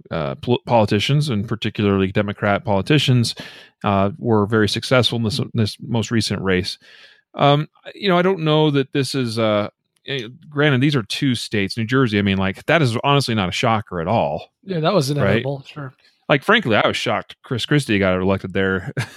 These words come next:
Speaker 1: eight
Speaker 2: begin
Speaker 1: years
Speaker 2: with,
Speaker 1: ago or however
Speaker 2: yeah.
Speaker 1: long, you know what I mean? Right? So, so that, that's not a surprise to see it go back to, uh, the Democrats' hands. Uh,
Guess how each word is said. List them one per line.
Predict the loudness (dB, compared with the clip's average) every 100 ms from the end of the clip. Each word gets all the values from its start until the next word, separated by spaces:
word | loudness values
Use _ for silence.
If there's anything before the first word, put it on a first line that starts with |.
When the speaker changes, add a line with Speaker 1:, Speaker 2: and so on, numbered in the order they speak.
| -14 -2
Speaker 1:
eight | 0 2
Speaker 2:
begin |
Speaker 1:
years | 2 2
Speaker 2:
with, | 0
Speaker 1:
ago | -4 -4
or |
however | -2 -2
Speaker 2:
yeah. | -2
Speaker 1:
long, | -6
you | -8
know | -6 -4
what |
I | -4
mean? | -2
Right? | 0 0
So, | 0 -2 -2 -6 -20 -20
so | -2 4 6 6 2 0
that, | 2 2 2
that's | 0 4
not | 4 4
a |
surprise | 0 2 2 0
to |
see | -2 -2
it | 0
go | -2 -2 -6 -20 _ _ -12
back | -2 2 2 0 -6 -14
to, | -4 -2 -2 -2 _ _ _ -4
uh, | -2
the | -2
Democrats' | -2 -2 0 0 0
hands. | 0 2 0 -4 _ -20 _ 0
Uh, | 4 6 4